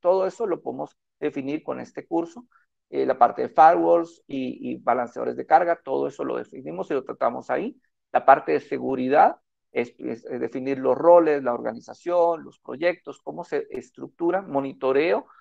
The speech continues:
y también la parte de, de administración de los recursos. Y por último, la parte de billing, cómo se factura y cómo se ve la parte de, de los costos de los, de los diferentes servicios.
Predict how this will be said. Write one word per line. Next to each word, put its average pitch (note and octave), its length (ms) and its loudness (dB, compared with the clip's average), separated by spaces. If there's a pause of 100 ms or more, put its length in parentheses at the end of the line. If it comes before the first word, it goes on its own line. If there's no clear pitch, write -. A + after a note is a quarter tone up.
(340)
y F#3+ 260 -6
también C3+ 640 -2
la B2 260 0
parte B2+ 400 0
de, A#2+ 400 -8
de B2+ 160 -6
administración C3 540 -10
de C#3 80 -8
los C3+ 120 -2
recursos. - 480 -18 (240)
Y A#3+ 100 -8
por A#3+ 140 8
último, G#3 320 2
la - 220 -8
parte C3+ 300 4
de C3 100 4
billing, C3+ 380 -2
cómo D3 200 -4
se D3+ 140 -8
factura E3+ 560 -2
y C#3 120 -12
cómo C3+ 200 -10
se C3+ 140 -8
ve D3+ 260 -2 (340)
la - 220 0
parte C3 400 2
de, A#2+ 380 -2
de B2+ 100 -4
los B2 160 -4
costos E3+ 560 -2 (480)
de C3 140 -2
los, C3+ 340 -6
de C#3 100 -6
los C3+ 140 -2
diferentes B2 400 -6
servicios. - 560 -14